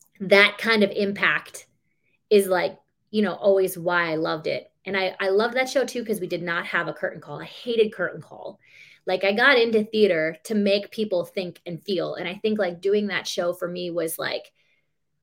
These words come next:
so rewarding, because in that instant, you could just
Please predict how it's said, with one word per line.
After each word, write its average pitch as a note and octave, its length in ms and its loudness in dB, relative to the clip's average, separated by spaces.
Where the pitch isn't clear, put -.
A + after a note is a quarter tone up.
so C#4 400 6
rewarding, F3+ 640 2
because D#3+ 680 -6
in G3+ 180 2
that G#3+ 260 4
instant, G#3 600 0
you F#3+ 200 -8
could F#3+ 200 -8
just F3 400 -4